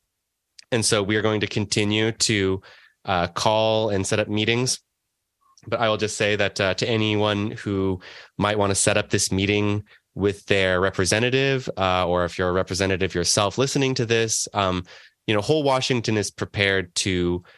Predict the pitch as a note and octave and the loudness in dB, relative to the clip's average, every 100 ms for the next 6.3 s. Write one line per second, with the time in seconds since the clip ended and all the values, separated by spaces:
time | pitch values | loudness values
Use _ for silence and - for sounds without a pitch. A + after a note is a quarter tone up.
0 | _ _ A2+ F#2 G2+ G2 G2 F#2+ - - | _ _ -2 0 2 2 2 0 -2 -2
1 | G2+ G2 A#2 G2+ F2 G2 - F#2 F2+ E2 | 0 2 0 0 0 0 2 0 0 -2
2 | F#2 - - F#2 F#2 F2+ F2+ F#2 A2+ B2 | 0 0 -2 -2 0 0 0 2 2 -2
3 | - _ - _ - G2 A2 G2+ F#2+ F#2+ | -8 _ -20 _ -4 -2 0 2 2 2
4 | F#2 F#2 - G2 F#2 - F#2+ F#2+ - - | 2 0 -2 0 0 -2 -4 -2 -4 0
5 | F#2+ - F2+ - F#2+ F#2+ F#2+ F2+ - F2+ | 0 0 -4 -2 -2 0 0 0 2 2
6 | G2 - | 4 2